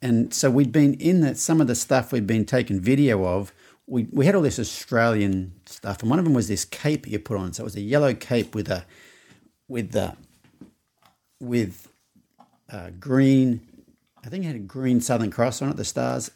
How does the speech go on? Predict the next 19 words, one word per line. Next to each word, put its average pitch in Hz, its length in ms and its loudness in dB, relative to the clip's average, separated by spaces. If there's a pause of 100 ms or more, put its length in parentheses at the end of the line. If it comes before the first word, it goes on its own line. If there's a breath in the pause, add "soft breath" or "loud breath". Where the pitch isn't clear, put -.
(120)
and 120 140 -2
it 107 80 -4
had 110 120 -4
Australia 110 460 -4
written 98 160 -4
across 95 280 -8
it. 101 80 -12
And, 117 140 -6
and 120 280 -2
some - 180 -2
of 143 60 0
them 104 100 -8
have - 0 -
been 107 180 2
wearing 113 300 6
this, 95 260 0 (960 soft breath)
wearing 113 420 4
this, - 340 -2
uh, 85 480 -8